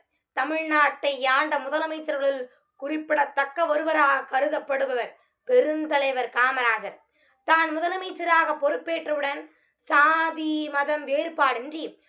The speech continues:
தொடக்க கல்வி இலவசமாக்கப்பட்டது. ஆறாயிரம் கிராமங்களில் பள்ளிகளே இல்லை என்பதை அறிந்து பள்ளிகள் இல்லா கிராமங்கள் தோறும் ஓர் ஆசிரியர் பள்ளிகளை திறந்தார்.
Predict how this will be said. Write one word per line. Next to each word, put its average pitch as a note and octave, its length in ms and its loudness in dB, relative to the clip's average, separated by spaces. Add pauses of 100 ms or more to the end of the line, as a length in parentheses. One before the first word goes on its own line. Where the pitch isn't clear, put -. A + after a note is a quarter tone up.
(220)
தொடக்க E4 480 2
கல்வி D#4 500 -2
இலவசமாக்கப்பட்டது. D4+ 1160 -2 (440)
ஆறாயிரம் C#4 880 2
கிராமங்களில் D#4 720 -2
பள்ளிகளே C4 580 -6
இல்லை E4 340 -6
என்பதை D4+ 400 -6
அறிந்து D4 560 -10 (340)
பள்ளிகள் F4 460 0
இல்லா E4 420 2
கிராமங்கள் D4+ 580 -2
தோறும் C#4 440 0 (240)
ஓர் C#4+ 280 4
ஆசிரியர் D4+ 600 0
பள்ளிகளை C4+ 520 -6
திறந்தார். A3+ 460 -4